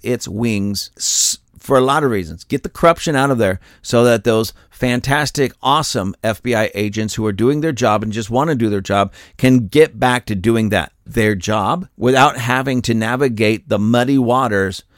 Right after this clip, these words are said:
of corrupt leadership. That's what we need back in our F B I, and that's what we need across this nation. That's what we need back in the White House. And ladies and gentlemen, I'm telling you again, I'm gonna say it again. Stop voting Democrat. It's a wicked,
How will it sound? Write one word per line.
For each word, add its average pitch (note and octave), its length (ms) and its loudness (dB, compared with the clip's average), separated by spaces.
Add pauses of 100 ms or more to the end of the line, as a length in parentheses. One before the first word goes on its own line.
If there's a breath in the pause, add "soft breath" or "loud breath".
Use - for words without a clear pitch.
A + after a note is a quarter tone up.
(340 soft breath)
of G2+ 220 -2
corrupt A#2 480 -2
leadership. G2+ 720 -2
That's C3 320 2
what C3+ 160 2
we C3 120 4
need A2 220 2
back G#2 240 0
in A2 60 -4
our G#2 80 -2
F G2+ 180 -4
B G2+ 140 -4
I, G#2 60 -2
and C3+ 80 -6
that's E3+ 140 -6
what C#3+ 140 0
we A#2 100 0
need A2 280 -2
across A2 460 -2
this G#2 220 -4
nation. G#2+ 360 -2
That's G#2 180 -4
what F#2 140 -4
we A2+ 100 0
need A2+ 220 0
back G#2 240 0
in G2+ 80 -4
the F2 100 -4
White G#2+ 280 2
House. G2 340 -4 (560 loud breath)
And B2+ 200 4
ladies F3 300 2
and F#3 100 -4
gentlemen, D3+ 360 0
I'm G2+ 100 -4
telling A#2 300 -2
you C3 140 0
again, D3 220 -4
I'm A#2+ 80 -4
gonna G#2 160 -4
say G#2 200 -2
it G#2+ 80 -2
again. B2+ 320 -6 (560)
Stop - 580 0 (640)
voting F#2+ 760 0 (580)
Democrat. C3 680 -2
It's - 120 -8
a A2+ 60 0
wicked, A#2+ 580 0